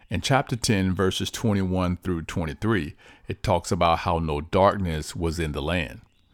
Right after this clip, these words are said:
In Galatians chapter three and verse thirteen,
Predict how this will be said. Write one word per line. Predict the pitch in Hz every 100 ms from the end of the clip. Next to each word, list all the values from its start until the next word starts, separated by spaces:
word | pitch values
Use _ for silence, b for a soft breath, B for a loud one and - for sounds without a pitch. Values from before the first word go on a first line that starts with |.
| _ -
In | 127
Galatians | 123 123 104 107 110 -
chapter | 107 90 -
three | - 65 62 - - _ -
and | 90
verse | 87 92 -
thirteen, | 98 101 101 71 65 87